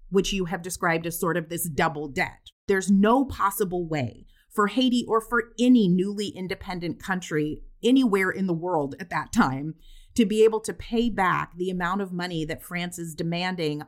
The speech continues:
on an annual basis. And I should say that even United States politicians and newspapers observed that the whole concept of the indemnity was absurd.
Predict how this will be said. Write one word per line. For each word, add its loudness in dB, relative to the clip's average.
on 0
an -6
annual -6
basis. -8
And 6
I 4
should -2
say 0
that 0
even 2
United 4
States -2
politicians 0
and -2
newspapers -8
observed -2
that 0
the 2
whole 0
concept 0
of -6
the 0
indemnity 0
was -4
absurd. -8